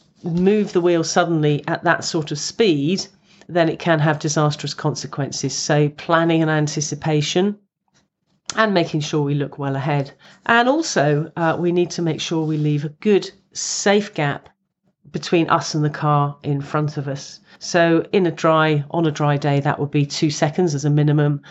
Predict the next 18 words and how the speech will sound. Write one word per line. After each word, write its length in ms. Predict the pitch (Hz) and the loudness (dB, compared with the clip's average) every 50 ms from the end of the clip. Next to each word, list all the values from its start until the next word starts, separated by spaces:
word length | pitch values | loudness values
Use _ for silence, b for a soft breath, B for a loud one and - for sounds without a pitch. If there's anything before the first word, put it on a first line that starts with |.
| B B B B B - | B B B B B -8
And 280 | - 160 151 151 147 | -4 0 0 2 2
on 220 | 147 139 139 139 143 | 0 0 -2 -2 0
wet 240 | 160 170 - - - | 0 0 0 0 0
roads, 420 | 147 139 135 139 139 139 - - | 0 0 2 0 -2 -2 -4 -2
we'd 220 | 151 147 143 - | -2 -2 -2 0
leave 260 | 139 143 139 139 139 - - - | 0 0 0 0 -2 -8 -16 -20
four 440 | - - - - 160 151 151 143 | -20 -18 -6 0 2 2 2 2
seconds 480 | - - - 139 143 - 147 139 127 - | 0 -2 -2 -2 -2 0 -2 -2 -2 -2
gap. 420 | - - 170 135 120 - - - - - B B B B B B B B B - | -2 -2 0 0 0 -4 -6 -8 -20 -20 B B B B B B B B B -2
Um, 380 | 156 160 160 160 165 165 156 B B B B B | 0 2 2 4 2 2 0 B B B B B
so 240 | - - 269 254 | -2 0 2 2
that's 240 | 247 320 330 330 330 | 4 2 2 0 -2
the, 120 | - 302 277 | -8 -8 -2
that's 280 | 302 339 302 302 - | 0 0 0 0 -4
another 340 | 269 254 240 226 208 196 180 | -2 0 0 0 0 0 -6
speed 420 | - - - - 208 190 175 156 | -6 -12 -8 -2 0 0 0 0
thing, 180 | - 165 147 147 | -2 -4 -2 -2
really. 400 | 147 143 139 151 185 226 233 214 | -2 -2 0 0 0 0 -2 -4